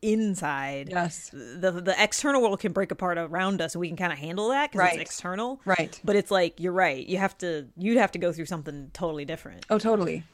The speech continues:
Speaker 2: Yes.
Speaker 1: Yeah.
Speaker 2: Uh, and that didn't happen until y-, later. And it was, it was more the pressure that he put on me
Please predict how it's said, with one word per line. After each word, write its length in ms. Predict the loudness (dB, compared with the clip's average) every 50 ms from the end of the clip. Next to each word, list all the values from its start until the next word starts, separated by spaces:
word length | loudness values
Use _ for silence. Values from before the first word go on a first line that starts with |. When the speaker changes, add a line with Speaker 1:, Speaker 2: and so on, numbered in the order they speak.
| -8 0 4
Speaker 2:
Yes. 420 | 6 6 6 4 2 -4 -6 -8 -2
Speaker 1:
Yeah. 140 | 0 2 4
Speaker 2:
Uh, 20 |
and 200 | 6 6 6 6
that 220 | 6 6 4 4 2
didn't 180 | 0 0 0
happen 300 | 2 2 0 0 2 0
until 220 | 0 0 0 0 -2
y-, 80 | 0
later. 340 | 2 4 4 6 6 6 4
And 160 | 4 4 4
it 40 | 4 4
was, 180 | 2 2 2 2
it 120 | 2 4
was 180 | 4 2 2 2
more 260 | 4 6 6 6 6
the 80 | 4
pressure 300 | 2 0 0 0 0 -2
that 100 | -2 -4
he 240 | -6 -4 -2 -2 -2
put 240 | -2 0 -2 -2 0
on 180 | 0 0 -2 -2
me 220 | -4 -6 -8 -6